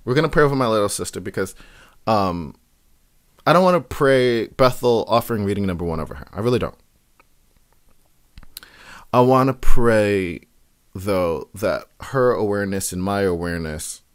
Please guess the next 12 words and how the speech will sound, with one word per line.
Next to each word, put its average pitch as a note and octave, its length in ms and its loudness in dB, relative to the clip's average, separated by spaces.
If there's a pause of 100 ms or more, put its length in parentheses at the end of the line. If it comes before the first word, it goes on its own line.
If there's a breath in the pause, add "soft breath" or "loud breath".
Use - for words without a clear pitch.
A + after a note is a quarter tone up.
(220)
and F#2 140 -6
all A2+ 200 2
of A2+ 80 -2
our F2 120 -4
awareness, D2+ 600 -12 (840 soft breath)
um, D2+ 540 -8 (1200)
that A#2+ 160 2
we C3 100 4
are D#3+ 60 4
the D#3 100 0
best - 460 -4
solution A#2 720 -6